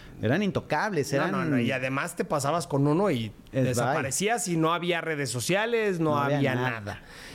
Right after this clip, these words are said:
Speaker 2: Y entonces cuando yo llegué, pues, me empecé a dar cuenta del mundo de la política, no el que te platican, sino la realidad, la cruda realidad, ¿no?
Speaker 1: Claro.
Speaker 2: El maltrato, la agresión, eh, la discriminación, porque a veces decimos, "Ah, como está güerito no hay discrim-", no, ¿cómo no?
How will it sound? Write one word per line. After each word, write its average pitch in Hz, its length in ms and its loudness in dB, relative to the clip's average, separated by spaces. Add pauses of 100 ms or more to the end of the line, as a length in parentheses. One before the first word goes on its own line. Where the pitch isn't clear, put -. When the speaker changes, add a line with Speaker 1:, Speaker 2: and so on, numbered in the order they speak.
(120)
Speaker 2:
Y 156 60 2
entonces 190 340 0
cuando 196 260 -2
yo 196 140 0
llegué, 226 380 0
pues, - 320 -4 (160)
me 127 180 2
empecé 123 320 0
a 143 60 2
dar 190 200 0
cuenta 147 300 0
del 165 160 2
mundo 135 300 4
de 180 60 4
la 135 120 0
política, 160 680 0
no 135 400 4
el 170 80 -2
que 226 100 0
te 196 140 -2
platican, 151 520 0
sino 123 300 2
la 120 180 2
realidad, 123 480 0
la 135 200 -6
cruda 196 340 2
realidad, 127 540 -2 (180)
¿no? 135 120 0
Speaker 1:
Claro. 120 220 2 (220)
Speaker 2:
El 147 160 0
maltrato, 131 960 -2
la 131 160 2
agresión, 131 920 2 (420)
eh, 135 480 2
la 160 160 0
discriminación, 156 1040 0
porque 147 180 -4
a 135 40 2
veces 139 180 0
decimos, 143 280 -2
"Ah, 196 180 0
como 170 160 0
está 156 160 -2
güerito 226 420 0
no 196 80 2
hay 190 80 2
discrim-", 160 240 -2
no, 131 120 4
¿cómo 185 200 2
no? 139 300 0